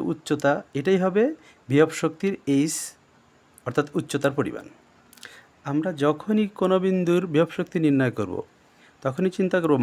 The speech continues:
মাটি থেকে ওই বিন্দুর উচ্চতা কত, ওটাই হবে বিভব শক্তির এইচ। তাহলে যেহেতু পি বিন্দুর বিভব শক্তি বের করতে চাচ্ছি, তাহলে পি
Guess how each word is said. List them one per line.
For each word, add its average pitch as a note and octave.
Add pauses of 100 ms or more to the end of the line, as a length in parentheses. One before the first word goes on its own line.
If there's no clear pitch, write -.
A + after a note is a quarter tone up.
মাটি D3+
থেকে G#3
ওই G#3+
বিন্দুর G3+
উচ্চতা C3
কত, F#2 (240)
ওটাই F#3+
হবে F#3
বিভব D3
শক্তির G3+ (540)
এইচ। - (680)
তাহলে G3
যেহেতু G3 (100)
পি G3 (120)
বিন্দুর F#3
বিভব G#3 (100)
শক্তি G3+
বের D#3
করতে B2
চাচ্ছি, - (560)
তাহলে F#3 (120)
পি G3